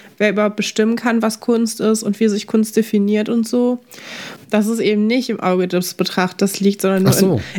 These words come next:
Speaker 1: in, im Auge von ausgewählten Betrachtern zum Beispiel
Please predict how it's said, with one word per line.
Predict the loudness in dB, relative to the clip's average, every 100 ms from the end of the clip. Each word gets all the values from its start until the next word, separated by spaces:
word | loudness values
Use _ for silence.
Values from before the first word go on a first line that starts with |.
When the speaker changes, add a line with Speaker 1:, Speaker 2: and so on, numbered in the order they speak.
| 0
Speaker 1:
in, | 0
im | 0
Auge | 0 0 -2
von | -4 0 0 2 -2 -4 _ _ _ -4
ausgewählten | 0 0 0 0 0 0
Betrachtern | -2 -2 -2 -2 0 -2
zum | 0 0
Beispiel | 2 0 -2 -2 0 0 0